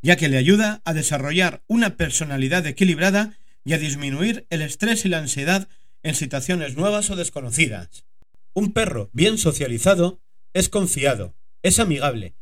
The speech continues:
y es seguro de sí mismo en diferentes entornos y con personas y animales. Esto les permite tener una vida más plena y disfrutar de una mayor calidad de vida,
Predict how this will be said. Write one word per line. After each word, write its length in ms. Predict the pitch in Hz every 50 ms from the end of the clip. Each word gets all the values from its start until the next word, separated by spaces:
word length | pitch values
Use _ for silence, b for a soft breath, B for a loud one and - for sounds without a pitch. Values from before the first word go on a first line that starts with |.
| - - - - -
y 100 | - 165
es 100 | 196 202
seguro 300 | - 202 170 190 190 190
de 100 | 170 160
sí 140 | - - 143
mismo 460 | 135 160 190 180 196 202 202 208 - -
en 120 | 151 143
diferentes 600 | 139 143 - 135 131 160 202 208 202 208 190 -
entornos 600 | 156 135 135 - 185 185 190 185 190 185 - - -
y 80 | - 160
con 220 | - 160 147 139
personas 460 | - 135 117 - - 165 156 151 147
y 40 | 139
animales. 600 | 147 139 135 135 156 139 110 92 82 - - - - - - - - - - - - - - - - - - - - -
Esto 420 | 185 180 - - 220 233 226 - - - - - -
les 180 | - 156 160 -
permite 420 | - 170 151 165 214 214 180 165
tener 380 | 131 - 156 180 180 147 120 - -
una 220 | - 233 226 196
vida 240 | 165 160 151 139 127
más 240 | 120 120 113 - -
plena 440 | - 190 220 208 196 208 214 220 - - -
y 80 | 160
disfrutar 600 | 147 156 147 - - 143 139 202 220 226 214 - -
de 160 | 139 131 165
una 220 | 170 202 233 233 208
mayor 340 | 180 160 160 185 214 208
calidad 360 | - 196 180 165 147 151 180 170
de 140 | 151 156
vida, 380 | 143 180 175 131 110 92 85 -